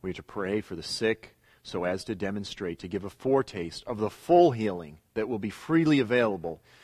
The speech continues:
in the coming kingdom. And then, if so honored, and this is essential, if we are individuals that are moving toward, uh, giving ourselves to reaching out to the Islamic community,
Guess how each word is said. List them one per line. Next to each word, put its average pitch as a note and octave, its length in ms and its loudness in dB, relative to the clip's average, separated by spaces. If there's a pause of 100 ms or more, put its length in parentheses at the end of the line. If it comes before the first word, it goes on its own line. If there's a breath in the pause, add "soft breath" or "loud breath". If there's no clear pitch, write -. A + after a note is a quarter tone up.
(240 soft breath)
in G2 100 -8
the F#2+ 80 -6
coming G2 320 -8
kingdom. F#2 460 -8 (1000)
And G2+ 160 -8
then, B2 240 0
if A2 160 -10
so B2 300 0
honored, G#2 400 -4
and G2+ 120 -8
this G#2 180 -8
is A2 100 -8
essential, A#2 640 -6 (400 loud breath)
if A2+ 160 -6
we D#3 320 6
are C3+ 340 4
individuals C#3 840 0
that G#2+ 300 0
are G#2+ 120 0
moving C#3+ 480 2
toward, C3+ 560 2 (460 soft breath)
uh, F#2+ 340 -2
giving C3 320 2
ourselves C3 720 2
to G#2+ 340 -4
reaching C3+ 360 0
out B2 220 0
to A2 100 -10
the G#2 100 -2
Islamic G#2+ 420 -4
community, F2+ 580 -8